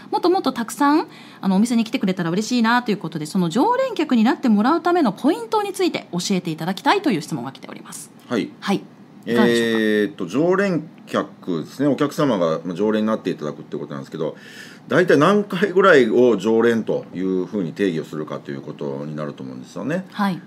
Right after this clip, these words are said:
Speaker 2: で、一般的にはあの、三回の安定、十回の固定っていう言葉が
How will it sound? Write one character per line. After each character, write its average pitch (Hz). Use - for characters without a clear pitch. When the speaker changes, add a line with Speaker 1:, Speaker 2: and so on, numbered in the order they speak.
Speaker 2:
で、 131
一 131
般 180
的 180
に 180
は 127
あ 107
の、 95
三 120
回 117
の 90
安 80
定、 78
十 80
回 92
の 73
固 73
定 71
っ 69
て -
い -
う -
言 73
葉 67
が 62